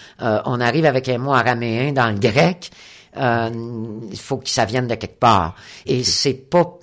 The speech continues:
naturel du tout dans la foi juive, donc c'est pas les premiers chrétiens qui ont inventé ça. Pourquoi je trouve ça important ? Parce que ça nous dit quelque chose de Dieu.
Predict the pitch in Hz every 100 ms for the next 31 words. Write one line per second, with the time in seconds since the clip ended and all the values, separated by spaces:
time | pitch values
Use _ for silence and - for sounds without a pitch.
0 | _ 127 147 143 165 147 165 151 135 131
1 | 180 170 127 120 120 117 110 131 170 165
2 | 135 131 - - 170 - 127 131 127 107
3 | 110 120 143 123 107 113 117 113 107 98
4 | 85 - 71 - _ _ _ - - -
5 | - 214 269 - - 131 - - 151 123
6 | 113 - - 123 131 208 - _ _ _
7 | _ _ - 156 - 160 - 185 208 226
8 | 226 _ _ - 147 139 143 135 170 151
9 | 127 113 143 160 170 - - 120 98 95
10 | 92